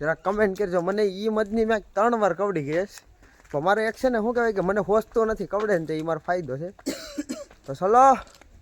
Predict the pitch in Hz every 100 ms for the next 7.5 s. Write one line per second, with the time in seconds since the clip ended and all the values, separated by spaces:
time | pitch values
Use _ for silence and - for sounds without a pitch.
0 | - - - _ 190 214 214 196 160 139
1 | 120 131 170 190 208 240 240 220 185 156
2 | 135 - - - _ _ _ _ _ _
3 | _ - - - _ _ _ 160 156 -
4 | - _ - - - 285 - - - _
5 | _ _ - 156 175 165 160 160 143 143
6 | 170 165 165 165 156 - 147 151 143 131
7 | 127 123 - 123 123